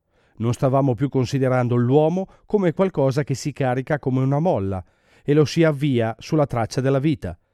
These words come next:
che lui percorre per un certo numero di anni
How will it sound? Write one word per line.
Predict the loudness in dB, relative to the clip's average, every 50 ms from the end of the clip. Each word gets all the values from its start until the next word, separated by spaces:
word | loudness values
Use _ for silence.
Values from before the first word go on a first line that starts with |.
| _ _ _ _ _ _
che | 2 4
lui | 4 4 4 4 4 2 2
percorre | 2 0 0 0 2 2 4 4 4 4 2
per | 2 2 2
un | 2 0
certo | 2 2 2 2 2 2 2
numero | 2 2 4 4 4 2 2
di | 2 2 0
anni | 2 0 0 -2 -2 -4 -4